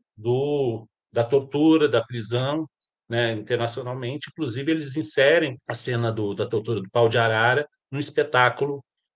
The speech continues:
nos anos setenta, logo depois que eles,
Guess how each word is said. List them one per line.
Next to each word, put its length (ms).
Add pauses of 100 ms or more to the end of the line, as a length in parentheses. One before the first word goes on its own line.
(120)
nos 240
anos 200
setenta, 480
logo 200
depois 400
que 100
eles, 380